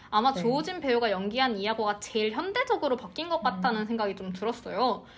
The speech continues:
Speaker 1: 이제 원작 속의 이야기는 엄청 음침한 캐릭터라 가지고 강약 약강을 엄청 잘합니다. 그래서 이아고가 하는 건 별로 없어요. 대부분 말만 해요. 이제 마지막에 의도대로 되지 않아서 별 수 없이 잠깐 자기 손을 쓰기는 하는데 직접적으로 악한 행동을 저지를 생각이 전혀 없습니다.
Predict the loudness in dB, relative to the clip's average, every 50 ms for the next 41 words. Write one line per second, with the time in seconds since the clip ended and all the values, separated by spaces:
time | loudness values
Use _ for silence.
0 | -20 -20 -12 -6 -2 0 0 0 2 0 0 -2 -2 -2 -2 -2 0 2 2 2
1 | 2 2 -2 -2 0 0 -2 -2 0 0 -2 0 2 0 0 0 -2 -2 0 0
2 | 0 0 0 0 0 0 0 -2 -6 -6 -6 -6 -6 -10 -10 -4 0 0 0 0
3 | -2 -2 -2 0 2 4 2 2 4 4 2 2 6 4 4 4 4 2 0 -2
4 | -2 -2 -2 -4 -2 0 0 0 0 0 -2 -8 -10 -14 -16 -20 -20 -20 -20 -18
5 | -8 -4 -4 -2 -2 -2 2 4 4 6 6 6 4 4 6 6 4 2 2 0
6 | -2 2 2 2 2 0 -8 -10 -2 0 2 2 2 0 -2 -6 -8 -8 -8 -6
7 | 0 0 2 2 2 0 0 0 0 4 4 6 6 6 6 4 4 4 0 -2
8 | -4 -8 -14 -20 -20 -20 -18 -8 -6 0 4 4 4 4 4 2 2 2 4 4
9 | 2 2 2 2 2 2 2 2 2 2 2 0 0 2 2 0 2 0 -2 0
10 | 2 2 2 2 0 0 0 2 4 2 2 2 -2 -8 -6 -4 0 4 4 4
11 | 4 2 -2 -2 -2 -2 0 0 0 -2 -2 -4 -4 -2 -2 -2 -2 0 2 2
12 | 2 2 2 2 0 0 0 -4 -14 -20 -20 -20 -12 -8 -8 -6 -2 -2 -4 -2
13 | 0 -2 0 0 0 -2 0 -2 -2 -2 4 4 4 4 4 0 0 -2 -2 -2
14 | -2 -4 -2 2 4 2 2 2 2 2 2 2 0 -6 -8 -8 -4 -2 0 0
15 | 0 0 -2 -6 -12 -14 -14 -14 -14 -14